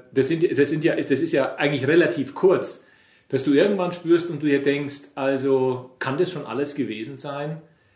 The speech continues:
Äh, es wird dann irgendwie eine Routine, es wird langweilig und, äh, sich dann als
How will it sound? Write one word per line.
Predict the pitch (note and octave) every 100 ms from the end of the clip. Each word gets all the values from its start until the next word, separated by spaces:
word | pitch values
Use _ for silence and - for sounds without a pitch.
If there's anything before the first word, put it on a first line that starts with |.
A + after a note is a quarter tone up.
| _ _ _
Äh, | B2+ B2 B2 B2+ B2+ B2+ B2+
es | A#2+
wird | C3+ C#3+
dann | B2+
irgendwie | B2+ B2 A#2+
eine | A#2+
Routine, | A#2 A#2+ - F3+ D3+
es | A#2+ A2
wird | A#2+
langweilig | C#3+ D3+ D3 C3+ C3 B2+ B2+ A#2+ - - _ _ _ _ _
und, | C3 B2+ C3 B2+ -
äh, | C3
sich | B2+ - C#3 - -
dann | C#3+ F#3+
als | G#3+ C#3+ B2+ B2+ - -